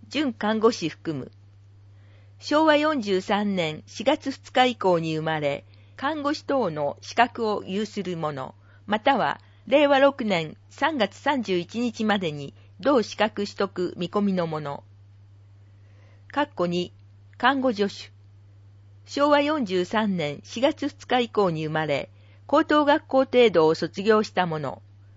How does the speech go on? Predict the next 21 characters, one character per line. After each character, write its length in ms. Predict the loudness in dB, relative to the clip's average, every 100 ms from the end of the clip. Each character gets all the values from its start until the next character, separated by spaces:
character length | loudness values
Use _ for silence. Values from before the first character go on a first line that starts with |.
| -20 -8
な 160 | 2 4
お、 220 | 4 0 -8 -14
次 240 | -6 -2
の 160 | 2 0
い 60 | 2
ず 100 | 2
れ 140 | 4
か 120 | 4
に 120 | 2
該 180 | 2 2
当 180 | 2 0
す 140 | 0
る 80 | -2
者 240 | 0 0 0
が 240 | -2 -2 -4
望 280 | -4 -2
ま 140 | -2 -4
し 300 | -6 -10 -10
い。 60 | -14 -20 -20 -20 -20 -20 -20 -20 -20 -20 -4
丸 240 | 0 0 0
一、 400 | -4 -10 -12